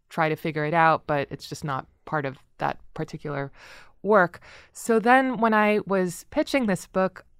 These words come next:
to my agent and to publishers, I encountered the suggestion that this should be a memoir or it should be nonfiction. And this was something that made me feel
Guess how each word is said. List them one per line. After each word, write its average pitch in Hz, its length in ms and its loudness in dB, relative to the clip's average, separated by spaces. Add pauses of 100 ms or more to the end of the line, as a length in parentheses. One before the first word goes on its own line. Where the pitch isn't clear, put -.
(260)
to 180 500 -4 (320)
my 170 240 -2 (120)
agent 202 540 0 (100)
and 165 400 0 (120)
to 180 200 -6
publishers, 196 840 0 (460)
I 180 420 0
encountered 202 760 0 (100)
the 180 80 -4
suggestion 180 640 -2
that 165 240 -2
this - 280 -10 (120)
should 175 220 -10
be 160 520 -6
a 156 240 -4
memoir 202 640 4
or 175 160 2
it 165 100 -2
should - 160 -12
be 165 120 -4
nonfiction. 190 760 -2 (500)
And 180 460 0
this 233 180 0
was 262 100 0
something 220 320 -2
that 185 140 -2
made 190 180 -2
me 175 140 0
feel 175 580 -2